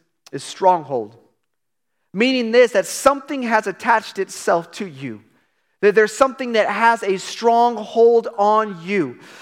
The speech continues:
And, and that word stronghold in the original language in Greek means this. It means a prisoner locked by deception.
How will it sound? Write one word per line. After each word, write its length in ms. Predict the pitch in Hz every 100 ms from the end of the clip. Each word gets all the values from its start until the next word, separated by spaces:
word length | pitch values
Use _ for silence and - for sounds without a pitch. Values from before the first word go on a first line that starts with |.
| 226 -
And, 100 | 226
and 220 | 226 226
that 260 | 214 202 202
word 280 | 233 262
stronghold 760 | 247 - 240 254 254 214 208 202
in 220 | 208 202
the 100 | 214
original 380 | 202 226 233 240
language 400 | 240 214 208 196
in 240 | 208 196
Greek 340 | 165 226 226 185
means 400 | 202 214 175 165
this. 340 | 202 202 156 - - 208
It 140 | 208
means 240 | 214 233 220
a 100 | 185
prisoner 720 | - - 262 240 262 262 254 - -
locked 480 | 180 233 233 -
by 140 | - 202
deception. 880 | 185 185 - 220 - - 131 110